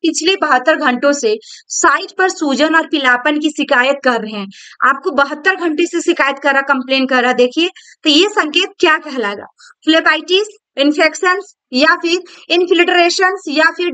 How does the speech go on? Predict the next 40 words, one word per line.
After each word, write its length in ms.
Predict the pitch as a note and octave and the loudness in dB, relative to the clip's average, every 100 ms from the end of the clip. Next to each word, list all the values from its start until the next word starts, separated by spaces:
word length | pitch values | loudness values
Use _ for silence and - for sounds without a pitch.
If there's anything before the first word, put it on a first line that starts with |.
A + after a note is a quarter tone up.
| C#4+ | 0
डिसलॉकमेंट। 1040 | F4+ - D4+ D#4+ - _ _ C#4 C4 G#3+ - - _ - | -2 0 2 2 -2 _ _ -4 -4 -6 -16 -20 _ 0
तो 60 | |
इसमें 260 | F#4 F4+ G4+ G4+ | 0 2 -2 2
चार 280 | F4 E4+ F4+ | 0 2 0
ऑप्शन 240 | E4+ F#4 | 0 0
दिया 160 | F4 E4+ | 2 2
गया 160 | E4 | 2
dear, 280 | D#4+ C4+ B3+ B3+ _ - C#4 | 2 2 2 -2 _ -12 0
right 260 | D#4 E4+ - | 0 2 -2
answer 260 | F4+ F#4 | 0 0
इसमें 220 | F4 F4 F4 | -2 -2 0
क्या 140 | E4+ D#4 | 0 0
होगा? 260 | C4+ A#3+ A#3 - _ - D#4+ | 0 2 0 -6 _ 0 2
ऑप्शन 340 | F4 G4 F#4 | 2 -2 0
इसमें 220 | F#4 F4+ F#4 | 0 -2 -4
सी 240 | - F4 | 2 4
आएगा, 360 | F4 A#3+ G#3 G#3 _ _ E4 | 4 0 -4 -16 _ _ -2
इन्फिल्ट्रेशन। 840 | F4+ F4+ E4+ F4 E4+ D4+ D4+ G#3+ G#3 _ _ - | -2 0 -4 0 2 2 -2 -8 -12 _ _ 2
सी 160 | F4+ E4+ F4+ | 4 4 0
is 160 | F4+ | 0
correct 340 | F4+ D#4 D#4+ C#4+ | 2 2 2 -2
answer, 260 | B3 G#3 F#3 | -2 -6 -10
सी 260 | _ E4+ F4+ | _ 4 4
इसमें 320 | F4 E4 F4 G4 - - - D4+ | 2 0 -2 -2 -8 -20 -8 0
right 320 | E4 D#4 D4+ | 2 0 0
होगा 200 | C#4 B3 | 0 2
आपका। 320 | G#3+ G#3+ F#3 - _ _ _ _ _ _ _ _ | 0 -2 -8 -10 _ _ _ _ _ _ _ _
यहाँ 280 | B3 C#4+ F4 | 0 2 0
पे 120 | F#4 | -2
देखा 280 | G4+ D#4 F#4 | 0 0 2
जाए 140 | F#4 F#4 | 2 2
फ्लेबाइटिस 580 | F4+ E4 E4+ B3+ D#4 F4+ D4+ | 2 2 2 -2 -2 -2 0
जो 60 | |
है 120 | F4 | 2
आपका 200 | E4+ E4+ F4 | 0 2 -2
inflammation 560 | D#4+ E4 D4+ D4+ E4+ E4 | 0 0 0 0 -4 -2
होता 200 | D#4+ E4 | 0 0
है 60 | |
किसमें? 300 | E4+ F4 D#4+ E4+ | -2 -8 -4 -2
आपका 280 | D#4+ - | 0 2